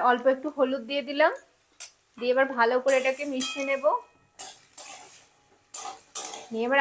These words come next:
আলুটাকে একটু ভেজে নেব, একটু চাপা দিয়ে এটাকে ভাজবো, তাহলে কি হবে, তাড়াতাড়ি আলুটা নরমও হয়ে যাবে আর ভালোভাবে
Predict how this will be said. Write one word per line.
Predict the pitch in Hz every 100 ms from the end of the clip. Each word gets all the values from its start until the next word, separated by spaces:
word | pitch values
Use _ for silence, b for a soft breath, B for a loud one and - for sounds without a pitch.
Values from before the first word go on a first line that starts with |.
| 240
আলুটাকে | 233 247 240 262
একটু | 262 349 285
ভেজে | 226 220 196
নেব, | 185 175 - _ _ - - - _ _ - 226
একটু | 226 294 311 302
চাপা | 233 226 254 269
দিয়ে | 285 320 277
এটাকে | 262 269 359 508 _ - - 247
ভাজবো, | 254 254 269 320
তাহলে | 311 262 262
কি | 302
হবে, | 302 311
তাড়াতাড়ি | 233 233 262 302 440
আলুটা | 247 240 277 269
নরমও | 226 247 302 320
হয়ে | 311 311
যাবে | 339 571 - - - -
আর | 226 240
ভালোভাবে | 226 254 247